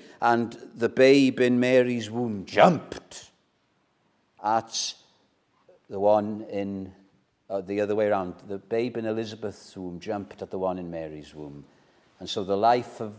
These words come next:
Christ in us, the Spirit, it responds to what is here. We're not interested in tradition. We're interested in the Word of God.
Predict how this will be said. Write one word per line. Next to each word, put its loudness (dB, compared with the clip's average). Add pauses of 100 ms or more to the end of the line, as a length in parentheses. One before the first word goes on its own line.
(260)
Christ -4
in -4
us, -8
the -14
Spirit, -4 (960)
it -12
responds -2
to -10
what -12
is -10 (100)
here. -10 (4000)
We're 0
not 8
interested -2
in -2 (640)
tradition. -6 (1700)
We're 0
interested -8
in -8
the -4
Word -2
of -10
God. -6